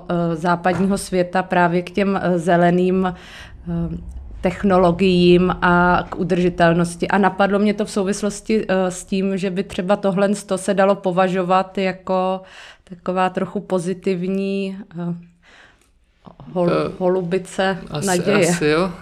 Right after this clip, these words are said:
Speaker 2: Eh, zase je to tak o-, obrovská otázka, jak,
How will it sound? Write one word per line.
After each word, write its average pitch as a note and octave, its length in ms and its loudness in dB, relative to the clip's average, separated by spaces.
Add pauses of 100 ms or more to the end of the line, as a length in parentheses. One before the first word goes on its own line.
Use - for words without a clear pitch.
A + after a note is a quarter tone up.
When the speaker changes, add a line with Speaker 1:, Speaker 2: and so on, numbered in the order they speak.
(120)
Speaker 2:
Eh, - 1600 -4
zase C#3+ 340 2
je C3 80 2
to D3 120 4 (760)
tak C#3+ 220 0
o-, D3+ 180 4
obrovská C#3+ 640 2
otázka, C3+ 500 0
jak, C3 140 0